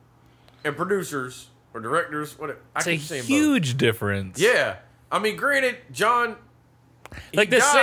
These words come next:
Speaker 2: same,
Speaker 1: in
Speaker 2: it's
Speaker 1: the
Speaker 2: the
Speaker 1: same
Speaker 2: sa-,
Speaker 1: place.
Speaker 2: it's the same event. Yeah, I mean, it's like, but, like, the way he dies is so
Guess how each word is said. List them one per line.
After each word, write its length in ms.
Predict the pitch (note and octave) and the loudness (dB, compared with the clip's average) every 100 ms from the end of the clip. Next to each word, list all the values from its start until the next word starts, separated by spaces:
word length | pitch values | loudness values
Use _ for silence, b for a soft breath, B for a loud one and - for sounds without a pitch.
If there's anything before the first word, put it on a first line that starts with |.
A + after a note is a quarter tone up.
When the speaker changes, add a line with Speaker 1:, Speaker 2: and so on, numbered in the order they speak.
| C#4 A3+ | 4 4
Speaker 2:
same, 40 | |
Speaker 1:
in 100 | G#3 | 2
Speaker 2:
it's 100 | E3 | 2
Speaker 1:
the 60 | G#3+ | 0
Speaker 2:
the 60 | |
Speaker 1:
same 100 | G#3 | 2
Speaker 2:
sa-, 80 | A3+ | 0
Speaker 1:
place. 280 | E3+ B2+ C#3+ | 0 -2 0
Speaker 2:
it's 100 | E3+ | 0
the 100 | G#3+ | 2
same 240 | B3 B3+ | 4 4
event. 380 | A3 A#2 A2 F#2 | 4 2 -2 -2
Yeah, 220 | A#2 A2+ A2 | 0 2 2
I 40 | |
mean, 160 | C#3 C#3+ | 2 0
it's 160 | C#3 | -2
like, 400 | F#3+ C#3 A#2 G2 - B B B B | 0 2 2 0 -12 B B B B
but, 80 | F3+ | 2
like, 160 | D#3+ | 4
the 100 | - | 2
way 220 | C3 E3 B3+ | 2 2 2
he 220 | A3+ E3 | 2 2
dies 540 | B2 C#3 C#3+ A2+ G#2 | 2 4 4 2 0
is 140 | A2 - | -2 -2
so 640 | - - F#3 F#3+ E3+ | -2 2 4 4 4